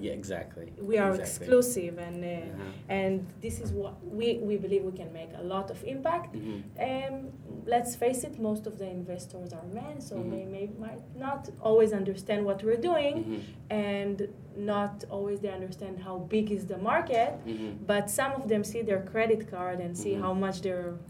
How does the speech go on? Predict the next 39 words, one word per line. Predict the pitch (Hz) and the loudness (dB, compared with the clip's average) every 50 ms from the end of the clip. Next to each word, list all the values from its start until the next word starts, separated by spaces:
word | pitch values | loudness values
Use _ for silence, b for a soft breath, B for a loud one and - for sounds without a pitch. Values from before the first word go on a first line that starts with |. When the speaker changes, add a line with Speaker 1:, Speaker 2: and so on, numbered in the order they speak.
| - | -10
Speaker 2:
wife | 185 185 196 196 185 185 180 180 - - - | -2 2 2 4 4 2 0 -2 -6 -10 -12
Speaker 1:
<laughs> | - - | -10 -2
Speaker 2:
spent | - 208 190 185 | 0 4 8 10
on | 175 165 165 170 165 165 | 10 12 12 10 10 8
cosmetics, | 190 196 - - 311 339 349 349 311 302 - 151 - | 8 4 4 8 8 8 10 8 6 4 4 2 2
so | - 240 220 220 220 220 214 214 214 | 6 8 10 10 10 10 8 6 4
Speaker 1:
That | 214 B B B B B - | 0 B B B B B 12
Speaker 2:
sometimes | - - 247 - 302 277 262 262 269 | 12 12 12 12 10 10 10 10 8
when | 254 247 | 8 8
you | 254 - | 8 8
talk | 302 285 302 311 - - | 8 8 8 8 6 4
to | 247 | 4
them, | 262 240 233 226 | 4 6 6 8
you, | 226 226 220 226 220 | 10 10 10 10 12
you | 233 233 247 294 | 10 10 10 10
realize | 311 277 247 233 220 | 10 10 10 10 10
that | 233 214 220 | 8 6 6
said, | - - 240 220 220 - B B B B B B | 4 2 2 2 2 0 B B B B B B
"You | 233 277 285 | 0 4 8
know | 330 330 | 10 12
what, | 349 370 370 370 330 269 | 12 12 12 12 10 8
my | 254 247 233 | 10 12 12
wife | 233 254 269 294 320 320 330 311 | 12 12 12 12 10 10 8 6
went | 302 285 277 294 | 4 4 4 6
yesterday | 302 277 285 285 - 311 302 302 294 302 294 302 285 | 6 6 6 4 2 4 6 8 10 10 8 8 4
to | 254 240 233 226 | 2 4 2 2
C | 240 247 254 214 | 2 0 0 2
V | 208 226 226 | 6 10 10
S, | 240 269 294 339 339 - - | 12 12 10 8 6 4 0
you | 247 226 | 0 2
know, | 240 262 254 233 214 | 2 4 4 4 4
I, | 202 - 220 | 4 6 6
I | 226 220 | 6 6
got | 262 285 294 285 254 | 8 8 8 8 8
a | 262 | 10
lot | 285 302 330 - 330 320 - | 10 10 10 8 8 8 6
of | 381 - - - - | 6 6 4 0 10
Speaker 1:
Yeah, | 349 - - 139 143 | 12 12 12 12 12
yeah, | - - - | 12 12 12